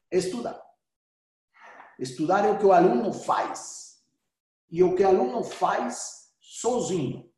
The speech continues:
ou com outros, mas não faz sob a tutoria da escola. É o gesto mais autônomo que o aluno tem. Então, como ele é o mais autônomo dos gestos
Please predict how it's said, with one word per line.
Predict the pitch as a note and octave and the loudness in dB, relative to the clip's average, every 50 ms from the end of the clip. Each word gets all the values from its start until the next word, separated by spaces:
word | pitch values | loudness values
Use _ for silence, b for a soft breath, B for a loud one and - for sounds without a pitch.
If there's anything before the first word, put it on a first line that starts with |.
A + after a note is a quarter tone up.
| _ _ _ _ _ _ _ - | _ _ _ _ _ _ _ -6
ou | A3 A3 | -6 -4
com | - B3 A#3 | -2 -2 0
outros, | A3 G#3 G#3 G3 E3 F3+ G3 G#3 - D#3+ - - | 0 4 4 4 2 2 -2 -4 -6 -8 -8 -8
mas | C#3 C#3 C#3+ D3 - | -8 -8 -8 -8 -6
não | F#3 G3+ G3+ | -6 -6 -6
faz | - - - G#3 G#3 G#3+ A3 - - - - - - - _ _ _ _ _ _ _ _ _ _ | -6 -2 -2 0 2 2 0 0 -4 -8 -10 -14 -16 -20 _ _ _ _ _ _ _ _ _ _
sob | - - G3 G3 G3 F#3+ | -6 -2 0 2 4 4
a | F3+ - | 2 2
tutoria | G#3+ G#3+ - - G3 F#3 F#3 F3 G3+ G#3 G3+ G3+ G3 F#3+ F#3 G3 - - - - - _ _ _ - | 0 -4 -4 2 4 4 4 4 2 2 0 0 0 0 -2 -2 -6 -10 -14 -18 -20 _ _ _ -8
da | B2 C#3 C#3 | -4 -4 -4
escola. | B2+ C#3 - - - - C3+ - - - - - - - - _ _ _ _ _ _ _ _ _ _ - | -4 -6 -10 -14 -12 -10 -8 -6 -6 -6 -8 -10 -14 -16 -20 _ _ _ _ _ _ _ _ _ _ -2
É | D#3+ | 2
o | E3 D3+ | 2 2
gesto | C3 E3+ F3+ F3 - - E3 | 4 4 2 2 2 -4 0
mais | E3+ F#3+ F#3 - G3 | 2 2 2 4 4
autônomo | F#3 F#3 F3 - - - A3 G#3 F3+ C3 B2 A#2 A2+ A2+ G#2+ - | 4 4 4 2 0 0 0 2 2 0 -2 -6 -8 -10 -14 -16
que | - _ C3 | -14 _ -10
o | A#2 | -8
aluno | A#2 A#2 A#2 A#2+ A#2 A2+ A2 G#2 G#2 | -8 -8 -8 -10 -10 -12 -14 -16 -18
tem. | - - D#2+ _ _ _ _ _ _ _ _ _ _ _ _ _ _ _ _ _ _ _ _ _ _ _ _ _ _ _ _ _ _ | -20 -20 -20 _ _ _ _ _ _ _ _ _ _ _ _ _ _ _ _ _ _ _ _ _ _ _ _ _ _ _ _ _ _
Então, | _ G#3+ A3+ G#3+ - | _ -4 -4 -4 -2
como | - D4 D#4 D#4 - G#3 G3 F#3+ | 2 4 4 4 4 4 2 2
ele | F#3 F#3 F3+ E3 | 2 4 2 2
é | D#3 | 2
o | D3+ D3+ | 0 0
mais | D3+ D#3 D#3 D3+ E3+ | 0 -2 -2 -2 -2
autônomo | D#3+ D#3 D3+ D3+ D3+ D3+ D3 D3 C3+ C3 B2+ | -2 -4 -4 -4 -4 -4 -4 -4 -4 -4 -4
dos | A#2+ C3+ C3 B2+ | -4 -4 -6 -6
gestos | - - C#3+ C#3+ B2+ - - - C3 - - - | -6 -6 -6 -6 -6 -8 -12 -16 -20 -20 -20 -20